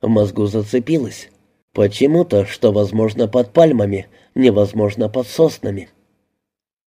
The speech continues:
Мне вспомнилась некая Лиза, снявшая у старушки однокомнатную квартиру под блатхату. Варье,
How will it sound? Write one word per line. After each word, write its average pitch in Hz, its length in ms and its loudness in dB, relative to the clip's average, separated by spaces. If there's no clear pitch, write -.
Мне 104 320 4
вспомнилась 110 720 0
некая 110 480 2
Лиза, 127 420 0
снявшая 107 640 0
у 110 100 -12
старушки 107 540 -4
однокомнатную 107 960 -4
квартиру 127 640 0
под 104 180 -2
блатхату. 113 720 0
Варье, 117 640 6